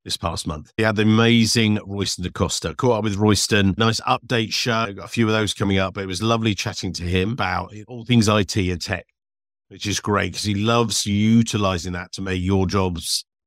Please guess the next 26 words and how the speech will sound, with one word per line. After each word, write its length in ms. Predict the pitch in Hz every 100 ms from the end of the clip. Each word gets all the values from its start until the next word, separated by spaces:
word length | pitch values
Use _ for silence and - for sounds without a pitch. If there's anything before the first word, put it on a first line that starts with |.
| _
as 220 | - 127
Treasury 320 | - 120 98 98
professionals 640 | 80 104 - 95 92 82 - _ _ _
more 340 | 101 110 117 120
enjoyable. 520 | 117 131 160 85 73
So 160 | 101
great 260 | 95 131 107
show 160 | - 95
to 140 | 92
listen 260 | 90 - 87
to. 220 | - 117 _ _ _ _ 117
Then 140 | 123
John 300 | 117 131 123
Furter, 500 | - 139 131 - 165 - _
treasurer 280 | 127 117 117
at 80 |
Poly 400 | - 127 127 143
out 140 | 127 120
on 60 |
the 60 | 117
west 260 | 117 120 -
coast 280 | 120 107
of 20 | 110
the 80 |
U 180 | 107 107
S. 300 | 120 127 -